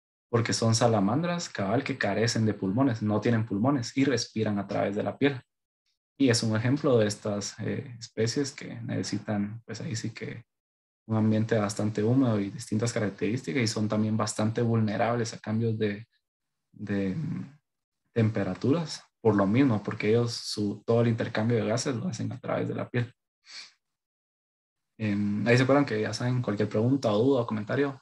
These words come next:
lo pueden hacer. Siguiente, otra característica de los, de los anfibios es que son ovíparos,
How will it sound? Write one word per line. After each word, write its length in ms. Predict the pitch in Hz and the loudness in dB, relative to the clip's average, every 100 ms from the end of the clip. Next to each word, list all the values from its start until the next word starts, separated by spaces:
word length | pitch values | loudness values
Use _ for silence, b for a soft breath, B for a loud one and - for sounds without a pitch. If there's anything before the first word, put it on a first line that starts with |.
| - | -14
lo 140 | 110 | -12
pueden 180 | 107 110 | -6 -4
hacer. 220 | - 120 - _ _ _ _ _ _ _ _ _ _ _ _ _ _ - - _ _ _ _ | -4 -6 -10 _ _ _ _ _ _ _ _ _ _ _ _ _ _ -20 -20 _ _ _ _
Siguiente, 480 | - 104 113 185 160 | 0 4 4 4 4
otra 220 | 147 151 | 4 2
característica 800 | 143 123 - 107 113 139 135 127 | 0 0 0 0 0 0 0 0
de 80 | 110 | 0
los, 380 | 104 113 - - | -2 -4 -10 -4
de 220 | 113 107 | -2 0
los 480 | 101 98 110 - - | 0 -2 -6 -6 -4
anfibios 760 | 98 117 151 214 175 - - - | -2 2 4 4 0 -4 -10 -8
es 120 | 113 | -4
que 80 | 117 | -2
son 220 | 117 113 | 0 2
ovíparos, 720 | 110 147 185 156 123 - - | 4 2 2 -4 -6 -12 -20